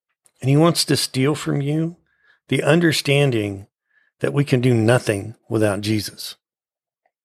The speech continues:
So let's look at John ten ten. And I, this verse has stuck with me, and it, it always will, because it helps me to discern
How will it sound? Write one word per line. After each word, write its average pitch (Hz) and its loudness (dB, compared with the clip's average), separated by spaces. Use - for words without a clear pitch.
So - -6
let's 175 0
look 170 4
at 135 -2
John 113 2
ten 107 -2
ten. 101 -6
And 98 -6
I, 110 -4
this 139 0
verse 117 0
has 120 0
stuck - -2
with 120 -4
me, 117 -2
and 113 2
it, 107 -2
it 117 0
always 123 2
will, 110 0
because 117 0
it 127 0
helps - -4
me 110 -2
to 131 0
discern 123 0